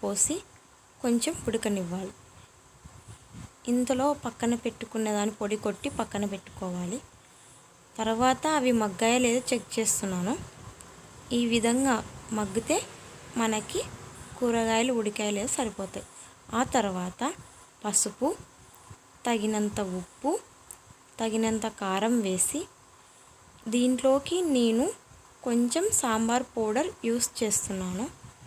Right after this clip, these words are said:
సాంబార్ పౌడర్ వేయడం వలన మనకి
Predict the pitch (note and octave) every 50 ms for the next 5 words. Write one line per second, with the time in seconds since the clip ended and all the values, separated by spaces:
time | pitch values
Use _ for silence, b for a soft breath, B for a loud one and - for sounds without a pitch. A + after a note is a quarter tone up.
0 | - - - - - - A3+ G#3+ A3 A3+ A#3+ C4 C4+ B3+ - B3 A#3 A3+ A3+ A#3+
1 | B3 A#3+ G#3+ G#3+ G#3 G3+ G3+ G3+ G#3 A3 A3+ G#3+ G3+ F#3+ F#3 F#3 F#3 G3 B3 F4+
2 | - - - - - - - - - - A3 A3 A3 G#3+ G#3+ G#3 D4 E4+ G#4 A#4+